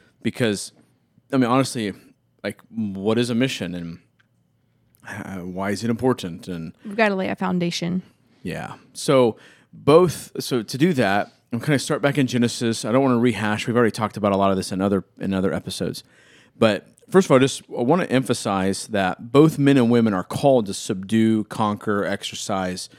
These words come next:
Speaker 1: dominion, and so on. Like, to, to, uh, to bring order, uh, to life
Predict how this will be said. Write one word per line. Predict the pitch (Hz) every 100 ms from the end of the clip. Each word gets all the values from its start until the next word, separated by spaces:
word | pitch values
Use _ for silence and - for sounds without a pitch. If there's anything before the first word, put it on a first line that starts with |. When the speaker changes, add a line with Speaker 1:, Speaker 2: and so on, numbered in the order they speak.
| _ _ _ 101
Speaker 1:
dominion, | 101 98 98 95 90 87
and | 92 95
so | - 110 95 85
on. | 82
Like, | 92 90 -
to, | 113 92 - - _ _ -
to, | 104 98 95
uh, | 90 85 80 - _ _
to | - 104
bring | 101 104 104 113 117 117 113 - -
order, | 101 107 90 82 82 - _ _ _ _ _
uh, | 98 92 82 -
to | - 104
life | 95 98 101 85 - -